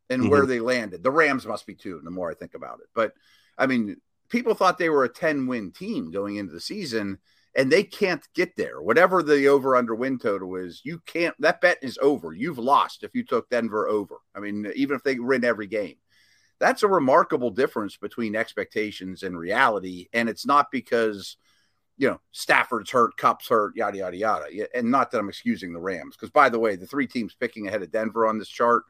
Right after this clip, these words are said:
Speaker 1: Houston, Chicago, and the Rams, to me, are clearly the bottom three teams in the league and might not win another game.
Speaker 2: Especially if the Rams are gonna roll out Bryce Perkins as the
Speaker 1: Exactly.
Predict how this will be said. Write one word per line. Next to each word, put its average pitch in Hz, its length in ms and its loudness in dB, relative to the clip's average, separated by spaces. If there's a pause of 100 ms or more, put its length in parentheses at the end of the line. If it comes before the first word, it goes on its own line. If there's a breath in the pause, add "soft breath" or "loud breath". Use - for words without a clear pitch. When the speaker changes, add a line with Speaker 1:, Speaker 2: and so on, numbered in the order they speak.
(360)
Speaker 1:
Houston, 135 440 -4
Chicago, 117 560 2
and 101 100 -2
the 90 60 -4
Rams, 110 500 -2 (480)
to - 120 0
me, 170 300 2
are 127 160 6
clearly 147 680 2
the 104 120 -2
bottom 101 380 0
three 98 200 -10
teams 95 320 -8
in 90 80 -10
the 85 60 -10
league 87 400 -8
and 120 160 2
might 117 200 2
not 95 160 -4
win 92 120 -6
another 78 260 -10
game. 67 140 -14 (1200)
Speaker 2:
Especially 131 440 4
if - 80 0
the 95 100 0
Rams 90 240 4
are 87 60 -2
gonna 82 120 2
roll 80 220 0
out 73 240 -4
Bryce 80 220 -4
Perkins - 420 -6
as - 40 2
the - 20 8
Speaker 1:
Exactly. 123 400 0